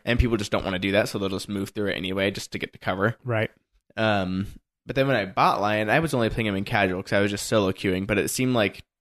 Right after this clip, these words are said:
Speaker 1: it was almost useless. Like, there was no, I was trying to use it at important times and it just wasn't pinging anybody 'cause people were smart enough to not move at the important times. Or it was like, okay, I, I got the pings and I know there's three people in objective,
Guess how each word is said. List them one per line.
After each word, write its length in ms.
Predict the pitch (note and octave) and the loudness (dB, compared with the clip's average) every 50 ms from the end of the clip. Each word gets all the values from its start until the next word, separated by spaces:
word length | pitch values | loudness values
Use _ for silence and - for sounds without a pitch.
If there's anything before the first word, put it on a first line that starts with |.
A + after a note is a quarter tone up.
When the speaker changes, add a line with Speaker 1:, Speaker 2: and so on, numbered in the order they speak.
| _ _ _ _ _ _ _ _ _ _ _ _ | _ _ _ _ _ _ _ _ _ _ _ _
Speaker 1:
it 100 | B2+ A2+ | -2 0
was 140 | A2 A2 G2+ | 2 2 2
almost 320 | G2+ G2+ F#2 F2 - - | 0 0 -2 -4 -6 -6
useless. 460 | G2 F#2 - - E2+ B1+ - - - | -6 -6 -6 -6 -6 -8 -8 -6 -4
Like, 300 | G2+ E2+ - - _ - - _ _ _ _ _ _ _ _ _ _ _ _ _ _ _ | -4 -4 -4 -4 _ -14 -20 _ _ _ _ _ _ _ _ _ _ _ _ _ _ _
there 140 | - A2 G#2 | -2 0 2
was 200 | G2+ G2+ G#2 A2 A2+ | 2 0 0 -2 -2
no, 240 | G#2+ G#2+ G#2+ A2 | -2 0 0 2
I 160 | G#2+ D#2+ G2+ G#2+ | 2 4 2 2
was 180 | G#2+ G#2+ G#2+ | 0 -2 -4
trying 200 | - - C3+ C3 | -4 -2 0 2
to 60 | C3 | 2
use 120 | C3 C3 C3 | 2 2 2
it 40 | G#2+ | 2
at 140 | F#2 F#2+ | 0 0
important 400 | G2+ A2+ - - B2+ A#2 G2+ A#2+ | -2 -2 0 0 2 2 0 -2
times 280 | - B2+ A#2 A#2+ A#2+ A2+ | -2 0 2 2 2 0
and 60 | A#2 G#2+ | 0 0
it 40 | |
just 140 | G#2+ A2 - | 0 0 0
wasn't 240 | A#2+ A2 A2 F2 - | 0 0 0 -2 -4
pinging 240 | - D3 C#3+ C3+ C3 | -4 -2 0 2 2
anybody 340 | C3 B2+ A#2 B2+ B2 B2 B2 | 2 2 2 2 2 2 2
'cause 200 | - A#2+ G#2 - | 0 -4 -6 -4
people 300 | - A2+ - A2+ G2+ G2 | -2 -2 0 2 2 2
were 120 | G2 G2 | 2 0
smart 280 | - - A2+ G#2+ G#2+ E2+ | -2 0 2 2 2 2
enough 160 | F#2+ A2 - | 2 0 -2
to 60 | - G#2 | -4 -4
not 140 | F#2 D2+ F2+ | -4 -2 2
move 200 | A2+ A#2 A2 A2+ | 2 2 2 2
at 80 | G#2+ | 0
the 120 | F#2+ G#2+ G#2+ | 0 0 0
important 440 | G#2+ A2 - A2+ A2 F#2 D2 G#2 | 0 0 0 0 0 0 -2 -2
times. 480 | - A2+ G2+ G2+ G2 G2 G2+ G2+ - - _ _ - - - - - - _ _ _ - | 0 0 2 2 2 0 -2 -4 -6 -8 _ _ -20 -20 -20 -20 -20 -20 _ _ _ -2
Or 80 | A2 G#2+ | 0 0
it 20 | |
was 160 | G#2 G#2+ F#2 G#2 | 2 2 0 0
like, 160 | F2+ - - | -2 -2 -4
okay, 540 | G2+ - - B2 A2+ G#2 G2+ - - G#2+ - - | -6 -4 0 0 0 0 0 -4 -8 -14 -10 -6
I, 60 | G2+ | -6
I 20 | A2 | -2
got 260 | - A2+ C3 - - | 2 2 2 2 2
the 60 | E3+ | -2
pings 360 | - - F3 D#3+ D#3+ E3+ D#3+ | -4 -2 0 0 0 0 0
and 80 | D3 A#2 | 0 0
I 40 | G#2 | 0
know 160 | G#2+ A#2+ B2+ | 0 0 0
there's 140 | C#3+ C#3+ - | 0 0 -2
three 120 | - D3 | -2 -2
people 240 | D3+ E3 D3 - D3+ | -2 -2 -2 0 0
in 60 | D3+ | 0
objective, 580 | D3 C#3 C#3+ C#3+ C#3+ - D#3+ D#3 D#3+ E3 - | 2 2 2 2 2 2 0 0 0 0 -4